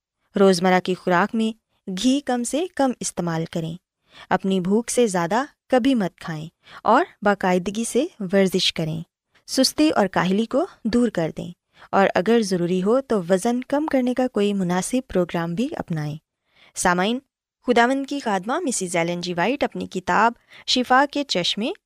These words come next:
اس کے صفحہ نمبر دو سو بیاسی میں یہ لکھتی ہیں کہ ہمارے بدن مسیح یسوع کی ملکیت ہیں۔ اس نے ہمیں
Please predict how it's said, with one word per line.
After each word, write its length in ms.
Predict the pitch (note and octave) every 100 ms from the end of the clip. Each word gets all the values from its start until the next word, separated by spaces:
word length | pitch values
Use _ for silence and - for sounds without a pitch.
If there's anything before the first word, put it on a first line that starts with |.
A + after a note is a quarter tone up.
| _
اس 220 | - A#3+ -
کے 160 | B3
صفحہ 300 | A#3+ B3+ C#4+
نمبر 340 | C#4+ C4+ C4 C4
دو 180 | F#3
سو 200 | F3+ -
بیاسی 480 | F#3 F3 E3 - B3
میں 160 | B3 B3 _ _ -
یہ 160 | G3+ C#4+
لکھتی 360 | C#4 - B3+
ہیں 180 | C4 D#4 F#4+
کہ 220 | C#4 C4+ C4
ہمارے 280 | G3 F3+ F#3
بدن 380 | E3 E3+ A#3 C4 _ _ _ _ -
مسیح 400 | B3 - C#4 A#3
یسوع 220 | A3+ C4
کی 160 | B3 D#4 B4+
ملکیت 560 | A#3+ A#3+ - G#3+ F3+ -
ہیں۔ 120 | E3 _ _ _ _ _ _ -
اس 180 | G3+
نے 120 | G3+ F#3+
ہمیں 280 | F#3+ A3